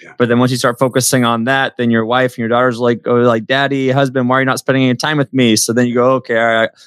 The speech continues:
Speaker 2: I'll spend all this time with my, uh, family," but then your business is, like, suffering and there's fires are put out. So how do, how do you manage that, that teeter-totter? How do you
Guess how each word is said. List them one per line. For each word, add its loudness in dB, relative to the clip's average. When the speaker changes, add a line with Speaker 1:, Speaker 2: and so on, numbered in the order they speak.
Speaker 2:
I'll -2
spend 0
all 2
this -2
time -2
with -2
my, 0
uh, 0
family," 0
but -2
then 2
your 2
business 0
is, -4
like, 0
suffering 0
and 2
there's 0
fires -2
are -8
put -2
out. 0
So -2
how -4
do, -6
how -6
do -2
you 0
manage 2
that, 0
that -2
teeter-totter? 0
How -2
do -2
you -2